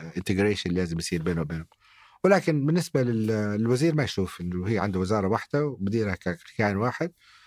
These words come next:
وأنا في عندي ملفات يتعدد منها بلدية ومنها إسكان، وحتى النائب مسؤول، النائب ال-، حق الإسكان برضه مسؤول على ال-، على حاجات تخص البلدية.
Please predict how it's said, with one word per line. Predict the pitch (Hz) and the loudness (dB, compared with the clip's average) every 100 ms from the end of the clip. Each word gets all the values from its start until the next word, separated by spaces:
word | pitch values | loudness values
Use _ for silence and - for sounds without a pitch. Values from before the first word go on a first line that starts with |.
| _ - | _ 0
وأنا | 160 135 | 2 2
في | - 135 | 2 2
عندي | 113 113 104 | 2 0 0
ملفات | 101 104 107 160 165 | 0 0 0 0 0
يتعدد | 147 160 143 104 | 2 0 2 0
منها | 135 120 101 | 0 0 0
بلدية | 95 107 160 | 0 2 2
ومنها | 147 113 92 | 0 0 -2
إسكان، | 80 - 90 87 _ _ _ _ - | -4 -4 -6 -6 _ _ _ _ 2
وحتى | 208 196 | 2 4
النائب | 123 135 160 160 170 | 2 2 2 0 0
مسؤول، | 170 - 160 127 120 | -2 2 2 2 0
النائب | 117 117 139 123 120 | -2 0 0 0 0
ال-، | 110 107 104 101 98 98 98 - | -2 -2 -2 -4 -4 -4 -6 -6
حق | 104 | -2
الإسكان | 101 - 180 180 | -2 0 0 2
برضه | 165 | 2
مسؤول | 127 117 131 | 0 0 0
على | 104 104 | 2 0
ال-، | 104 101 _ - - _ _ | -2 -4 _ -20 -20 _ _
على | - - 104 | -8 0 0
حاجات | 107 117 131 147 139 | 2 2 2 0 0
تخص | - - 104 | -2 -2 -2
البلدية. | 95 92 95 90 87 | -2 0 -2 -2 -4